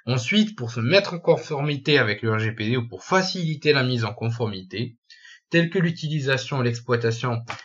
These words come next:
de normes d'une manière complète ou partielle, donc de l'iso vingt-sept mille un principalement. On va discuter aussi de la, du système de sécurité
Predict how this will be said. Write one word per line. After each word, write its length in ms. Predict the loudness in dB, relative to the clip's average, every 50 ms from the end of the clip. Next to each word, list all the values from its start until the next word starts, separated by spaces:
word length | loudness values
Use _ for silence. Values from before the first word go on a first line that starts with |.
| -20 _ _ _
de 200 | 0 2 2 4
normes 320 | 4 4 2 2 2 2 0
d'une 140 | 0 0
manière 280 | 0 0 0 0 -2 -2
complète 400 | -4 -4 -2 0 0 0 0 -2
ou 60 | -6
partielle, 600 | -10 -10 -12 -10 -6 -2 0 0 0 0 -4 -8 _ _ _ _ _ _ -16
donc 160 | -14 -8 -4 0
de 100 | 0 0
l'iso 300 | 0 0 -2 -2 -2 0
vingt-sept 380 | 0 0 0 0 -2 -2 0
mille 280 | 0 0 0 0 -2 -6 _ 2
un 140 | 4 4 4
principalement. 800 | 4 2 0 0 -2 -6 -6 -4 -4 -2 -2 -2 -2 -4 -6 -10 _ _ _ _ _ -2
On 60 | 0
va 60 | 0
discuter 440 | 0 0 -2 -4 -6 -4 -2 -2 -2
aussi 200 | -2 -2 -2 -2
de 80 | -2
la, 320 | 0 0 0 -2 -2 -4 -6
du 360 | -6 -4 -4 -2 -4 -4 -6
système 320 | -6 -6 -6 -4 -2 -2 0
de 60 | 0
sécurité 720 | -2 -4 -4 -4 -2 -2 -2 -2 -2 -2 -2 -2 -2 -2